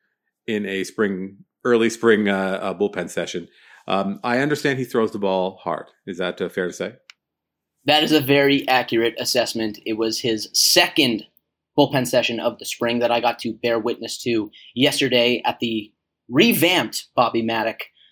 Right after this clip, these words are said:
Speaker 2: uh, training center, uh, about fifteen minutes down the road from T D Ballpark. And yeah, it was the first time, uh, that I had seen him pitch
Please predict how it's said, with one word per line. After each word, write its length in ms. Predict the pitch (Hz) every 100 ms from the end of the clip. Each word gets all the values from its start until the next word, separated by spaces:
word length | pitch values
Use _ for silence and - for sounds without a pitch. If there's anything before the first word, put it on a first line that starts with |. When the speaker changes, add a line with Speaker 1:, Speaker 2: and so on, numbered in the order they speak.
| _
Speaker 2:
uh, 200 | - 104 -
training 400 | - 120 113 110
center, 580 | - 117 104 107 101 - _ _
uh, 140 | - -
about 260 | 107 107 -
fifteen 280 | 113 107
minutes 260 | 110 110 -
down 220 | 107 104
the 80 | 104
road 260 | 107 104 104 - -
from 240 | - 123 113
T 120 | 123
D 140 | 117 127
Ballpark. 520 | 117 120 117 110 - -
And 360 | 110 107 104 110 - _
yeah, 220 | 143 139 -
it 80 | 135
was 220 | 127 123
the 60 | -
first 240 | 135 127
time, 280 | 127 117 113 - _ _ _ -
uh, 160 | 233
that 140 | - 120
I 120 | 135
had 180 | 123 -
seen 160 | 127
him 180 | 123 113
pitch 500 | - 123 - -